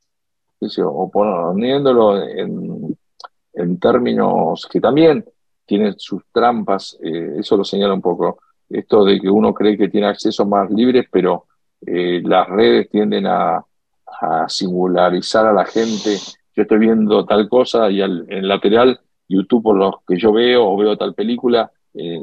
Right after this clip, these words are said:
eh, Netflix me recomienda tal otro. O sea, tratar de salir, te tratan, te encasillan y tenés que tratar de, de salir de esa estandarización. Eso es parte del desafío,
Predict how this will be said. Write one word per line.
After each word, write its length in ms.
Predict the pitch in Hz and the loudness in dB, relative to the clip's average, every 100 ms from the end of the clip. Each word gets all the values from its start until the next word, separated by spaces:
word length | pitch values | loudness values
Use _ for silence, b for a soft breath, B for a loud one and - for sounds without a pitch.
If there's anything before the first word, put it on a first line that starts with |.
| - | -8
eh, 360 | 85 95 92 95 | -2 0 0 2
Netflix 360 | 107 107 110 | 2 4 2
me 100 | 98 90 | 4 2
recomienda 420 | 95 98 101 95 | 0 0 2 2
tal 180 | 95 104 | 2 4
otro. 440 | 120 - 127 120 - - _ | 4 2 0 0 -4 -16 _
O 80 | - | -14
sea, 280 | - 104 95 85 - | 0 2 2 -2 -4
tratar 340 | 98 101 131 | -2 2 2
de 100 | 127 | 2
salir, 420 | - 113 131 156 156 - - - | 0 0 0 0 -4 -12 -16 -10
te 120 | - - | -10 -2
tratan, 500 | - 269 131 107 - 98 87 _ | -2 0 -2 -4 -12 -14 -14 _
te 120 | 101 | -2
encasillan 720 | 104 110 - 147 147 156 135 | 0 0 2 2 4 2 2
y 100 | 98 | -2
tenés 260 | 90 98 110 | -2 -2 -2
que 80 | 98 | -2
tratar 320 | 101 107 107 | 0 0 0
de, 260 | 101 92 - b _ - | 0 -2 -8 b _ -20
de 260 | - 80 | -8 -6
salir 300 | 80 98 120 | -2 2 4
de 120 | 113 107 | 4 2
esa 280 | - 87 - | 0 -4 -4
estandarización. 1160 | 95 - 98 95 90 92 - 95 - 98 78 80 _ _ _ _ - | -8 -2 0 2 0 0 -2 -4 0 -2 -2 -8 _ _ _ _ -6
Eso 420 | 92 123 113 - | -2 4 4 4
es 100 | 98 | 0
parte 280 | - 92 92 | 0 0 0
del 100 | 90 | -2
desafío, 480 | 85 92 82 80 | -2 -6 -4 -4